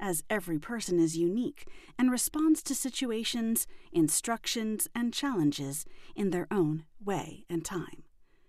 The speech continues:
There is no formula for guiding and directing every situation. In Uncommon Youth Ministry, Burns and DeVry point out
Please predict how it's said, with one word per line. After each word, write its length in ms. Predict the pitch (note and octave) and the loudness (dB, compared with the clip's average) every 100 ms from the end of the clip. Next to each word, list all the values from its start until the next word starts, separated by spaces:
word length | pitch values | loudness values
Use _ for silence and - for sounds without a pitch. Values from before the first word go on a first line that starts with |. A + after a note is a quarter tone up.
| _ - - - - | _ -20 -20 -20 -4
There 160 | A#3 G#3+ | 2 2
is 160 | D#3+ | 4
no 220 | F#3 G#3+ | 2 2
formula 500 | F3 - G3+ F3+ D#3 | -2 -2 2 4 2
for 160 | D#3 F3 | 0 -4
guiding 520 | E3+ F#3+ G3 D#3+ D#3+ | -4 -2 0 4 6
and 120 | D#3+ | 6
directing 600 | D#3+ E3+ G#3 - D#3+ D3 - | 2 -2 -4 -4 0 0 0
every 300 | B3 - D3 | -4 -2 -6
situation. 760 | D#3 D#3 E3+ F3 D#3+ - - - - - - - - - - - - | -6 -6 -4 -4 -2 -4 -6 -12 -18 -20 -18 -16 -16 -18 -20 -8 2
In 220 | B3+ B3 A#3+ | 4 4 8
Uncommon 600 | C#4+ D4+ - C#4 G3+ E3+ | 8 8 6 4 6 6
Youth 220 | E3+ E3 | 4 2
Ministry, 640 | F#3+ F#3+ D#3+ - E3 A2+ - - - - | 0 2 0 -2 -6 -8 -12 -18 -12 -4
Burns 340 | G#3+ A#3 A3+ | 2 2 4
and 120 | F#3 | 4
DeVry 560 | F3 E3 G3 A3 G3 E3+ | 2 0 -2 -2 -2 -4
point 300 | - G3+ F#3+ | -2 2 2
out 320 | F3+ F3 - | 2 -2 -4